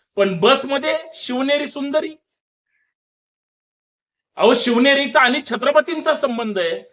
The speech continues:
या स्वराज्याला पहिले छत्रपती ज्या भूमीमध्ये जन्माला आले, तो आपला जुन्नरचा शिवनेरी किल्ला. छत्रपतींचा आणि शिवनेरीचा संबंध आहे.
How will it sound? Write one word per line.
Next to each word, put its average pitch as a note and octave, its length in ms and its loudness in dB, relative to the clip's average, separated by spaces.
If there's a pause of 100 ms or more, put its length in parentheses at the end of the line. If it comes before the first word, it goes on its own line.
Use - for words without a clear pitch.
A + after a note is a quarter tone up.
(280)
या A#3 220 4
स्वराज्याला C4 580 0
पहिले B3+ 420 0 (120)
छत्रपती B3 760 -4 (540)
ज्या B3+ 300 2
भूमीमध्ये A#3 840 2
जन्माला A#3+ 400 0
आले, G3+ 360 0 (440)
तो B3+ 60 0
आपला C#4+ 520 0 (1400)
जुन्नरचा B3 680 4 (340)
शिवनेरी B3+ 500 0
किल्ला. G#3 420 -2 (1800)
छत्रपतींचा D4 680 2
आणि D#4+ 220 2
शिवनेरीचा C#4 640 -4
संबंध A3 400 -2
आहे. D#3 80 -2